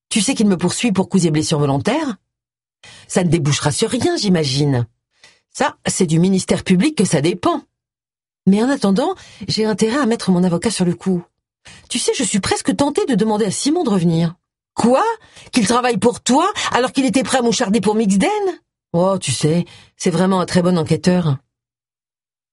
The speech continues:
J'ai besoin de quelqu'un qui a de l'intuition, tu comprends ? Nous autres détectives, nous n'avons pas les mêmes ressources que la police. Et s'il travaille pour toi tout en se faisant graisser la patte par Mixden ?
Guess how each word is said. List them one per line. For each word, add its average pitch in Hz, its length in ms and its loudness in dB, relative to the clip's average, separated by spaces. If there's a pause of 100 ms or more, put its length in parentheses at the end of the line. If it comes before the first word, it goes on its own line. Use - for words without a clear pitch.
(100)
J'ai 226 80 0
besoin 277 240 0
de 233 100 0
quelqu'un 214 380 0
qui 214 100 -2
a 180 60 2
de 160 100 0
l'intuition, 175 680 0
tu 127 100 -4
comprends ? 277 440 -2 (300)
Nous 226 240 2
autres 247 220 0
détectives, 156 640 0 (200)
nous 226 100 2
n'avons 285 240 0
pas 330 120 -2
les 277 100 2
mêmes 247 140 0
ressources 240 420 -4
que - 80 2
la 175 120 0
police. 151 480 0 (760)
Et 226 100 0
s'il 302 200 -2
travaille 254 280 -2
pour 220 180 -2
toi 330 160 0
tout 285 240 -2
en 226 60 0
se 196 100 -6
faisant 214 240 0
graisser 190 300 0
la 190 100 0
patte 208 220 -2
par 165 140 2
Mixden ? 160 540 0